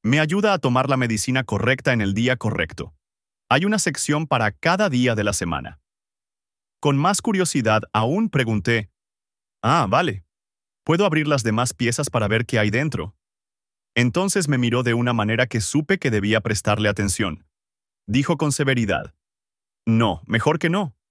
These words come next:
Se me podrían caer todas las medicinas al suelo". Naturalmente, para no provocar la ya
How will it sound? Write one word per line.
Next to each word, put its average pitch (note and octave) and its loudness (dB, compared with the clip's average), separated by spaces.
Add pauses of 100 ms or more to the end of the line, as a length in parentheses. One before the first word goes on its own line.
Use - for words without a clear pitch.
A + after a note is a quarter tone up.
(280)
Se - -2
me E3+ 2
podrían F#3 0
caer C3+ 0
todas F#3 0
las B2+ 0
medicinas A#2 0
al F#2 -2
suelo". C#2 -6 (920)
Naturalmente, C3 0 (260)
para G#2 2
no A2+ 2
provocar G#2+ 0
la G2+ 0
ya F2+ 0